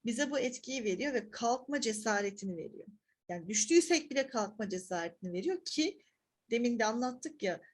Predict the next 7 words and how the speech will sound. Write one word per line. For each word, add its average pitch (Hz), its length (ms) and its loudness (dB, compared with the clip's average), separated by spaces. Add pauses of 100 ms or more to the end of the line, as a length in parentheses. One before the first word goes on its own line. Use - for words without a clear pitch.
(140)
defalarca 240 640 6
yere 226 220 6
kapaklanabiliriz. 214 1000 -2
Çünkü 214 200 -4
hiç - 440 2
bilmediğimiz 185 720 -4
bir 180 240 -6